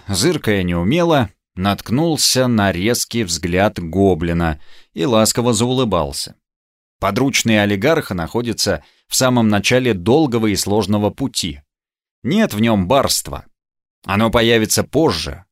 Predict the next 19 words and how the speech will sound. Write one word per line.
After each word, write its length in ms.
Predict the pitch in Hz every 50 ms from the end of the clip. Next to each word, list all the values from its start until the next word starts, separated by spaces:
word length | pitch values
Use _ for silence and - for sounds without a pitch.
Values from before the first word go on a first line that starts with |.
| _
когда 360 | - 98 98 95 98 127 120 104
заряд 440 | 82 101 120 123 127 120 110 - - _
успешно 640 | - 135 123 - - - 143 143 110 - - 98 87
выполненных 680 | 90 117 127 - 101 95 92 95 90 87 87 87 82 -
операций 760 | 95 90 - 143 - 101 98 - - - 82 76 67 - _ _ _ _ - - -
господин 600 | - 98 120 143 - - 147 147 135 160 160 139
Ву 260 | 107 135 185 170 - - _ _ _
пинком 560 | - 165 190 180 165 - 220 226 220 196 139
поднимет 560 | - - 107 104 98 123 165 190 185 165 - -
его 220 | 123 117 135 165
по 140 | 151 - 151
служебной 600 | 135 - 123 120 110 87 107 113 107 104 110 113
лестнице. 640 | 107 101 95 85 78 - 85 78 73 - - - - _ _ _ _ _ _ _ _ _ _ _ _ _ - - - -
Однако 360 | - - - 180 196 - 180
олигархом 680 | 170 170 170 156 160 202 214 - - 180 160 143 123
тихушник 640 | - - 135 120 - - 185 160 - - 156 139 -
никогда 480 | 120 127 139 120 131 120 98 98 113 123
не 140 | 123 123 123
станет. 600 | - - - - 101 87 76 69 - - _